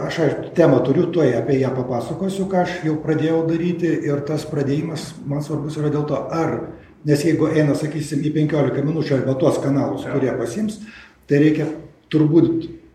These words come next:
Speaker 1: iliustracinę dalį reikės paruošti truputį kitaip, o jeigu tai būtų auditorijai, tai tada būtų kitaip. Ir tuo pačiu, aišku, ir tas, ar tai yra grynas stand-upas, ar toks, e,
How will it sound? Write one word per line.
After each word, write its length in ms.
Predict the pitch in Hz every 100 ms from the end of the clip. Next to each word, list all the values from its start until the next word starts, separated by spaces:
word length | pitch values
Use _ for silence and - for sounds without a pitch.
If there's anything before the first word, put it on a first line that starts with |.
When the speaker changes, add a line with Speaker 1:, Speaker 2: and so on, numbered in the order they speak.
| -
Speaker 1:
iliustracinę 800 | - 143 147 - 151 131 143 131
dalį 220 | 139 131 131
reikės 240 | 131 135 123
paruošti 380 | 147 135 123 -
truputį 320 | 123 131 123 123
kitaip, 480 | 135 123 120 190 -
o 140 | 139
jeigu 220 | 139 127 127
tai 140 | 127
būtų 300 | 120 131 127
auditorijai, 560 | 120 120 165 196 208 196
tai 140 | 151 135
tada 220 | 139 165
būtų 240 | 151 180 185
kitaip. 460 | 190 - 117 - - 151
Ir 160 | 151
tuo 140 | 151 165
pačiu, 220 | 175 160
aišku, 300 | 147 147 - 156
ir 80 | -
tas, 240 | 156 - - -
ar 380 | 147 143 - 131 -
tai 80 | 135
yra 160 | 131 123
grynas 400 | 117 131 165 175
stand-upas, 640 | - 190 190 196 202 202 -
ar 240 | 110 151 185 - -
toks, 300 | 160 165 - - -
e, 320 | 160 156 156